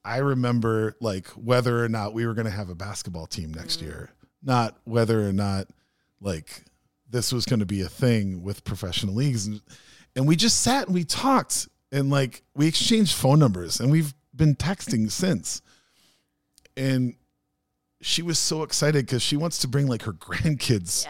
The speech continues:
Speaker 1: to the
Speaker 2: Yes.
Speaker 1: bar, like, when you open.
Speaker 2: Come on, Indiana.
Speaker 1: And that was, like, that was what reminded me of why I wanted to ask you this question and why I wanted to basically load it up just so that I could tell you. Like,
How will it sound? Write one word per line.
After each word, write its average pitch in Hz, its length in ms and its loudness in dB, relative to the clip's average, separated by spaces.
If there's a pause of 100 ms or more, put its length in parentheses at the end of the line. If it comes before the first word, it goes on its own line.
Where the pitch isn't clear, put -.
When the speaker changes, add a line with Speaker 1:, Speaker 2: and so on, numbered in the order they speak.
(120)
Speaker 1:
to 214 60 4
the 220 60 4
Speaker 2:
Yes. 220 140 2
Speaker 1:
bar, 143 460 6
like, 120 200 -2
when 143 120 2
you 135 160 2
open. 165 260 0
Speaker 2:
Come 277 100 0
on, 302 140 0
Indiana. 170 600 -10 (920)
Speaker 1:
And 147 160 4
that 190 160 4
was, 170 240 2
like, 139 320 -2
that 165 220 4
was 165 180 2
what 135 200 -2
reminded 113 520 0
me 85 300 -6 (560)
of 107 400 0
why 117 320 0
I 113 120 0
wanted 127 280 0
to 127 120 0
ask 123 240 -2
you 131 80 4
this 120 140 2
question 120 340 4
and 117 80 6
why 123 200 4
I 135 40 6
wanted 123 260 6
to 123 120 4
basically 170 520 4
load 156 280 8
it 147 100 6
up 147 160 8
just 135 220 4
so 151 80 2
that 139 160 4
I 127 80 6
could 113 160 -6
tell 107 220 0
you. 82 260 -8 (560)
Like, 131 340 2